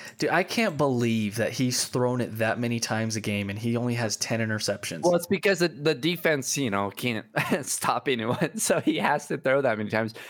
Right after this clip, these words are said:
Speaker 2: But, yeah, the fact that he only has ten picks, that's
Speaker 1: And he's got one,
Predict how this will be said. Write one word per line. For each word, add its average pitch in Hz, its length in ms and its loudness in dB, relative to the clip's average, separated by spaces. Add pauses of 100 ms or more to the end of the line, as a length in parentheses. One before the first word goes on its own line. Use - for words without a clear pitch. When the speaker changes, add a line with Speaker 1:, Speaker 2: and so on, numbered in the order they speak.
(100)
Speaker 2:
But, 123 120 4
yeah, 170 140 4
the 123 100 0
fact 160 240 0
that 165 100 4
he 151 100 4
only 151 200 2
has 147 160 2
ten 139 220 0
picks, - 500 -4 (800)
that's - 400 -2
Speaker 1:
And 135 120 2
he's 156 200 0
got 160 320 0
one, 151 680 0